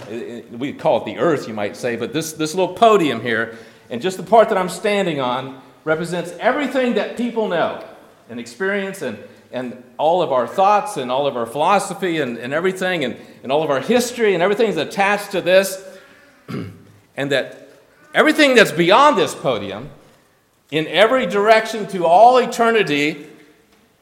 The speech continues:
goes up and down below. The, see, the podium is, we're just a flat thing here.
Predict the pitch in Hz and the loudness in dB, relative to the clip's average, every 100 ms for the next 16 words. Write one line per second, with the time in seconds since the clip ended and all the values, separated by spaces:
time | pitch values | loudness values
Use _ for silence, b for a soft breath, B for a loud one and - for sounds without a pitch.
0 | _ _ _ - 165 170 147 170 240 - | _ _ _ 0 2 2 2 4 4 2
1 | - - - - 135 123 127 147 180 208 | -14 -18 -14 -6 -4 -2 0 2 2 0
2 | 160 160 170 220 - - 190 - 254 226 | -2 0 2 2 0 -6 -6 0 0 0
3 | 170 143 143 170 156 - - 175 175 - | -4 -6 -8 -10 -10 -12 -12 -6 -6 -6
4 | - 117 113 113 101 101 | -12 -14 -14 -14 -14 -16